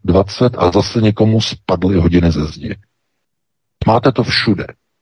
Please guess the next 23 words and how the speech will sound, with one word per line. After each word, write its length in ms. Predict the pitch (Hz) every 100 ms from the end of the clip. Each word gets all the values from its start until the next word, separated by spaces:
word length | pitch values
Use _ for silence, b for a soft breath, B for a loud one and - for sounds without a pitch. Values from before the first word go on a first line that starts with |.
| _ _ _ _ _ _ -
Máte 180 | 135 139
to 100 | -
před 240 | - 120
očima, 600 | - - 139 127 127 123
chodíte 520 | - - 95 107 107
okolo 420 | - 110 113 107
toho, 320 | 107 101 101 104
máte 300 | 101 90 87
to 120 | 85
v 100 | -
knihách, 640 | 107 120 113 120 117 117
nevidíte. 640 | 95 104 101 85 85 - 78
Máte 340 | 85 85 113
oči, 520 | - 120 - 135 117 -
nevidíte. 680 | 107 95 78 78 - 73 - B B B
Máte 320 | 101 98 98 -
uši, 560 | - 104 - 123 127 131 B B B
neslyšíte. 880 | 104 107 - 87 - 80 - - - - _ _ _ _ _ _ _ _ _ _ _ -
A 160 | 95 104
i 100 | 95
to 100 | 104
třetí, 460 | - 82 - 76
že? 160 | 80